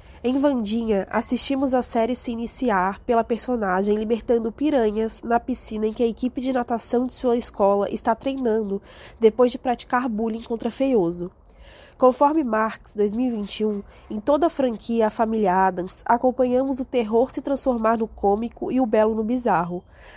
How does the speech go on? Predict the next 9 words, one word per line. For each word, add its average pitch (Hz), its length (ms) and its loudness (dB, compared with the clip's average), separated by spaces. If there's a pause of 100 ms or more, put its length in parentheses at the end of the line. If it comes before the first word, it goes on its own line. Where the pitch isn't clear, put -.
A 214 120 4
principal 254 580 0
razão 254 480 2
para 214 200 0
a 208 40 0
série 233 260 -2
fazer 233 340 -2
tanto 247 260 -4
sucesso 214 680 -2